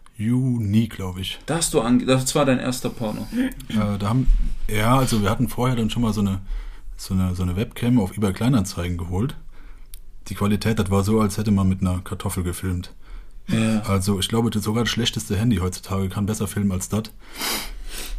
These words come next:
Speaker 1: Und ja, wir haben dann so diesen Film mal gemacht, haben uns aber drei Monate lang nicht getraut, den hochzuladen überhaupt.
Speaker 2: Wie war der Film P O V aus deiner Sicht oder irgendwo hingestellt, dass man euch von der Seite sieht?
Speaker 1: Nee, ich hatte die Kamera in der Hand so.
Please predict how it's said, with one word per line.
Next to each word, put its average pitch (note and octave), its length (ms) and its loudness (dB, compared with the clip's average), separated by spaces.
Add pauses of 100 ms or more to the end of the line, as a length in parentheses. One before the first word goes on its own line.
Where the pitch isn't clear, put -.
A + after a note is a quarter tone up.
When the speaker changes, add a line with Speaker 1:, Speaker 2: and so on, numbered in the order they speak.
(340)
Speaker 1:
Und G#2 520 4 (180)
ja, G2+ 220 2
wir F#2+ 80 2
haben A#2 100 4
dann G2 180 4
so F#2 80 -2
diesen F2+ 420 -4
Film B2 220 -2
mal G2 100 0
gemacht, G2 380 0
haben A2 100 0
uns G#2 140 0
aber F#2+ 320 -2
drei G2+ 180 -6
Monate A#2 240 4
lang G2 140 2
nicht A2+ 120 2
getraut, G#2+ 460 0 (560)
den E2+ 100 -4
hochzuladen F2+ 440 -2
überhaupt. E2+ 180 -2
Speaker 2:
Wie G#2 80 4
war A#2 140 4
der C#3 100 4
Film C#3 280 -2
P C3+ 160 4
O A#2 140 2
V E3 200 -2
aus C#3+ 120 -6
deiner A#2+ 280 -2
Sicht E3 360 -4
oder G#2 240 -2
irgendwo A2+ 380 0
hingestellt, D#3 800 0
dass - 160 -6
man G2+ 120 -4
euch G2+ 200 -8
von G#2+ 200 -4
der G#2 100 -4
Seite D3+ 340 -2
sieht? B2 160 4
Speaker 1:
Nee, D3+ 160 10
ich C3 140 2
hatte C#3 120 4
die A#2 60 2
Kamera C3+ 320 6
in A2 60 6
der G2 100 6
Hand G#2+ 200 4
so. F#2 200 -10